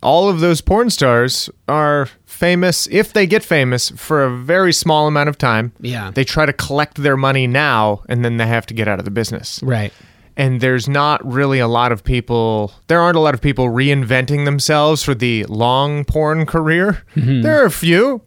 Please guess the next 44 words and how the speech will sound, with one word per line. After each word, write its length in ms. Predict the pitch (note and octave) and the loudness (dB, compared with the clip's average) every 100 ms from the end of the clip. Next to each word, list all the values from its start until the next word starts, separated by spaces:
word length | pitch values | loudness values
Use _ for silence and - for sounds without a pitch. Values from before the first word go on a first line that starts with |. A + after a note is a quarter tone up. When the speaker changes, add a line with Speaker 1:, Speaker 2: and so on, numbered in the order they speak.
| - - | -12 -2
Speaker 1:
There 140 | G3+ | 2
are 40 | G#3+ | 2
a 100 | D#3+ | 2
few 360 | F#3 F#3 G3+ G3+ | 2 4 6 4
Speaker 2:
<laughs> 20 | |
Speaker 1:
who've 600 | F#3+ F#3+ E3 D3+ - C#3+ | 4 2 0 -6 -12 -4
said, 360 | F#3 F3+ E3 | 2 2 2
"Yeah, 240 | D#3+ G3 G3+ | 0 2 2
I'm 80 | G3+ | 2
gonna 100 | F#3+ | 0
stay 300 | - F3+ F3 | 2 2 4
in 120 | E3+ | 2
this 340 | B2 A#2 - | 2 0 -4
and 260 | - B2+ B2 | -4 -4 -2
find 300 | - D3 C3+ | 0 0 0
a 40 | |
new 200 | B2+ B2+ | 0 -2
path." 500 | A#2+ B2 B2+ G2 - | -2 -2 -2 -4 -2
Speaker 2:
Mm-hmm. 520 | C#3+ A2+ B2 G#2+ G#2+ C3+ | 0 2 2 0 -2 0
Speaker 1:
But 340 | D3+ C#3+ - - - _ | 0 0 -4 -18 -20 _
we 220 | D3 D3+ D3+ | -2 -2 -2
followed 680 | - - D#3 E3+ F3+ E3+ D3 | -6 -2 2 2 4 2 2
a 60 | |
model 680 | B2+ C3 G3+ G#3+ B2 G#2 A#2 _ _ | 0 -2 0 0 0 0 -4 _ _
that 180 | D3 - | -4 0
doesn't 320 | E3 D#3+ D#3 | 0 0 -2
have 260 | A#2+ D3+ D3 | -2 0 -2
a 80 | |
great 720 | B2 C3 C3+ C#3 C3 - - - | -2 -2 0 2 0 -4 -14 -16
future. 640 | - - G3+ - A#2 C#2 - _ D3 | -12 -2 -2 -2 -6 -8 -12 _ 0
Speaker 2:
Mm-hmm. 460 | A2+ A#2+ G#2 A2 - - - | 0 0 -2 -4 -10 -14 -8
Speaker 1:
It's 120 | D3+ | -4
a 40 | C3 | -2
very 360 | C#3+ D#3+ E3 | 0 0 0
limiting 580 | C#3 C3+ E3+ E3+ C3 B2+ | 0 2 2 2 0 -4
future. 580 | - F#3+ F#3+ A#2+ D#2 G#2+ | -2 -2 -2 -4 -4 -4
And 160 | C3 A#2+ | -4 -2
right 180 | C3+ B2 | -2 -2
now 180 | C#3+ D3 | 0 0
you've 220 | B2 G#2+ | -2 0
got 340 | A#2+ A#2 - - | 0 0 -2 -2
a 60 | A#2+ | -2
billion 680 | A2 B2+ C3+ C#3 C#3 C3+ B2 | 0 0 2 2 0 0 -2
comedians, 800 | C3 E3+ C#3+ G#2+ G2+ B2 C#3 | -2 0 0 0 -2 -4 -10